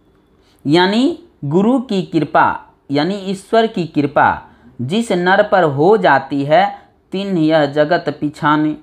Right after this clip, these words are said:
वे इस जगत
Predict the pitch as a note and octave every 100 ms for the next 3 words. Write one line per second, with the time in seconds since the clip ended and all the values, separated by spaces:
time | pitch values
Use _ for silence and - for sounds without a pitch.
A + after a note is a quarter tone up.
0 | _ _ _ _ _ _ _ _ - F3+
1 | C4 - A3 G#3+ F3 F#3+ G#3+ B3+ D3+ G2
2 | -